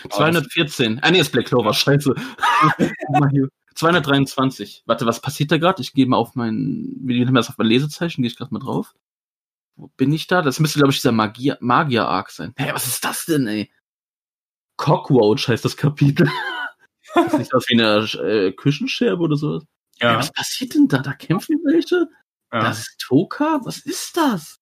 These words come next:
Speaker 1: Also wie auch der Teaser vom Anime an-
Speaker 2: <laughs> Ich bin richtig lost.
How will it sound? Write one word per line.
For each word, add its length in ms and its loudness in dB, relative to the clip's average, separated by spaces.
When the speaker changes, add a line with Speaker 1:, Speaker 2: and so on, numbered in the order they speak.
Speaker 1:
Also 280 2
wie 160 0
auch 200 2
der 180 0
Teaser 380 -4
vom 180 0
Anime 680 -4
an- 80 0
Speaker 2:
<laughs> 920 2
Ich 100 -4
bin 100 0
richtig 360 -2
lost. 260 -4